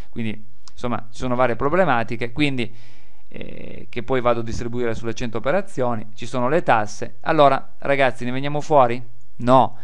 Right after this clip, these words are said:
eppure stiamo vincendo novantacinque volte su cento, con parecchio stress, perché ogni operazione la andiamo a pesare come se dovesse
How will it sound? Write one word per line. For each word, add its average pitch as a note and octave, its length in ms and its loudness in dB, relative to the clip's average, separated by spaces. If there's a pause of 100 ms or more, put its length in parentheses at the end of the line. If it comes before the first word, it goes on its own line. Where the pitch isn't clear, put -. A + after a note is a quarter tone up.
(140)
eppure C#3+ 360 2
stiamo B2+ 300 -2
vincendo B2 500 -2
novantacinque C3 720 -2
volte A#2 320 2
su A#2 140 -4
cento, G#2+ 600 0 (920)
con C#3 180 2
parecchio D3 420 4
stress, C#3+ 380 2
perché C3 260 -4
ogni C#3 140 -4
operazione D3 720 -2 (240)
la B2+ 100 -2
andiamo B2 300 -2
a B2 40 -2
pesare B2+ 460 2
come B2 220 -4
se B2 120 -2
dovesse B2 760 0